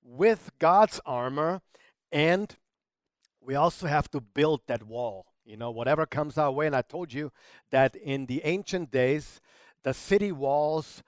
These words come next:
were very, very important. They were the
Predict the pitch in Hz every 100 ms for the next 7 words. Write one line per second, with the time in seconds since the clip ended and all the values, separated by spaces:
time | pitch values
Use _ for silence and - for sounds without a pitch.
0 | _ _ 117 123 147 147 147 151 - _
1 | _ _ _ 156 170 175 160 151 151 151
2 | 151 - 151 143 120 - 151 156 151 151
3 | 127